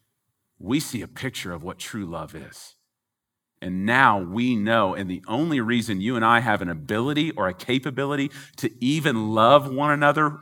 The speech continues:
even with a hint of how God has loved us, is because of what Jesus did in being our forerunner to come for us, to die on that cross for us, to give us a new heart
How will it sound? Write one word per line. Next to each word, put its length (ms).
even 320
with 100
a 140
hint 440
of 140
how 160
God 260
has 200
loved 260
us, 380
is 100
because 340
of 60
what 160
Jesus 420
did 220
in 80
being 180
our 120
forerunner 400
to 60
come 200
for 280
us, 340
to 100
die 220
on 80
that 120
cross 300
for 220
us, 220
to 80
give 240
us 160
a 80
new 300
heart 500